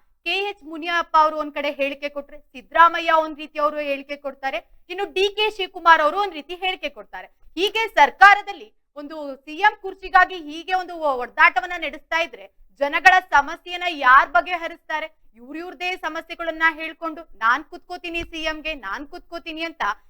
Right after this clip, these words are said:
ಹೀಗೆ ಒಂದು ಚರ್ಚೆಯನ್ನ ಮಾಡ್ಕೊಂಡ್ ಮಾಡ್ಕೊಂಡ್ ಬರ್ತಾ ಇದ್ರೆ ಅವರ ಸಿ ಎಂ ಐದು ವರ್ಷ ಏನಿರುತ್ತೆ ಅದು ಮುಗಿತಾ ಬರ್ತಾ ಇರುತ್ತೆ. ಇನ್ನು ಸಿ ಎಂ ಎರಡೂವರೆ, ಏನು ಡಿ ಕೆ ಅವ್ರು ಎರಡೂವರೆ ನಡೆಸ್ತೀನಿ ಅಂತ ಹೇಳಿದ್ರು. ಇನ್ನು ಅದ್ರ, ಅದ್ರ ಬಗ್ಗೆ ನಾವು ಕಾದು ನೋಡ್ಬೇಕು ನಿಜವಾಗ್ಲೂ.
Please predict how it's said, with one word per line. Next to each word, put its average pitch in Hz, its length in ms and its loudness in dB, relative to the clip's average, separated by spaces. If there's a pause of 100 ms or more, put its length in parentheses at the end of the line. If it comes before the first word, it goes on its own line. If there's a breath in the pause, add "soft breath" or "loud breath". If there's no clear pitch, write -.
(160)
ಹೀಗೆ 339 280 4
ಒಂದು 359 260 4
ಚರ್ಚೆಯನ್ನ 320 680 -4
ಮಾಡ್ಕೊಂಡ್ 277 480 2
ಮಾಡ್ಕೊಂಡ್ 294 380 -2
ಬರ್ತಾ 247 280 -4
ಇದ್ರೆ 247 320 -8 (120)
ಅವರ 285 200 6
ಸಿ 294 280 -10
ಎಂ 330 260 0
ಐದು 294 280 0
ವರ್ಷ 285 300 -10
ಏನಿರುತ್ತೆ 277 480 -12
ಅದು 262 120 -12
ಮುಗಿತಾ 247 420 -8
ಬರ್ತಾ 247 340 -10
ಇರುತ್ತೆ. - 340 -20 (180)
ಇನ್ನು 320 180 -8
ಸಿ 320 200 -10
ಎಂ 339 200 4
ಎರಡೂವರೆ, 320 720 -2
ಏನು 285 340 -2
ಡಿ 311 160 -8
ಕೆ 359 120 -4
ಅವ್ರು 339 180 8
ಎರಡೂವರೆ 311 420 -2
ನಡೆಸ್ತೀನಿ 294 480 -10
ಅಂತ 285 240 -8
ಹೇಳಿದ್ರು. 277 560 -6
ಇನ್ನು 302 160 4
ಅದ್ರ, 294 160 2 (100)
ಅದ್ರ 262 200 4
ಬಗ್ಗೆ 349 220 -4
ನಾವು 349 200 -6
ಕಾದು 285 380 6
ನೋಡ್ಬೇಕು 320 400 -12
ನಿಜವಾಗ್ಲೂ. 269 680 -12